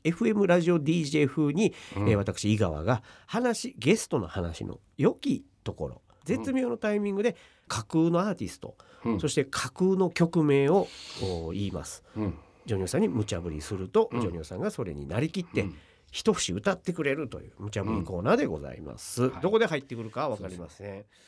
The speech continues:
Speaker 2: あのね、
Speaker 1: うん。
Speaker 2: この前、あの、ゆ-、雪が、大雪降った時あったでしょ？
Speaker 1: 大雪降ったね。大丈夫やった？
Speaker 2: ね、あの時ね、
Speaker 1: うん。
Speaker 2: あのー、まあ、ちょっと飲み会したんですよ。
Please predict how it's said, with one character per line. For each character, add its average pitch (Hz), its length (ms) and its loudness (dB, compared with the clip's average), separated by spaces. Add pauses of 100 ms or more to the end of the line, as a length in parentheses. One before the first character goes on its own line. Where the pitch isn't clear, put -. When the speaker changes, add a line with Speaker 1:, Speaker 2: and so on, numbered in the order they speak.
(200)
Speaker 2:
あ 143 120 -10
の 180 100 -6
ね、 170 340 -6
Speaker 1:
う 240 80 4
ん。 151 200 2
Speaker 2:
こ - 160 -4
の 208 160 2
前、 247 200 2
あ 143 100 2
の、 110 280 -2
ゆ-、 135 180 -2
雪 139 300 -2
が、 240 240 -2
大 214 160 4
雪 269 140 0
降 254 40 2
っ - 60 -8
た 190 140 -2
時 349 100 6
あ 208 60 6
っ - 20 0
た 220 60 -2
で 208 60 -2
し 214 60 0
ょ？ 196 40 0
Speaker 1:
大 - 20 -4
雪 - 80 -4
降 - 40 -10
っ - 40 -16
た 139 140 -4
ね。 151 580 -2
大 151 160 4
丈 202 80 2
夫 190 40 4
や 143 60 4
っ - 60 -12
た？ - 80 -6
Speaker 2:
ね、 185 240 4
あ - 140 -2
の 226 140 4
時 269 280 0
ね、 80 340 -12
Speaker 1:
う 131 60 -2
ん。 107 180 -2 (300)
Speaker 2:
あ 107 140 0
の 110 100 -2
ー、 107 560 -2 (140)
ま 170 180 2
あ、 - 60 2
ち - 80 -2
ょ 214 40 0
っ - 20 -6
と 131 80 0
飲 131 140 8
み 233 100 4
会 240 180 2
し - 80 -6
た 208 100 -4
ん 139 60 -2
で 87 60 -4
す - 80 -12
よ。 - 100 -16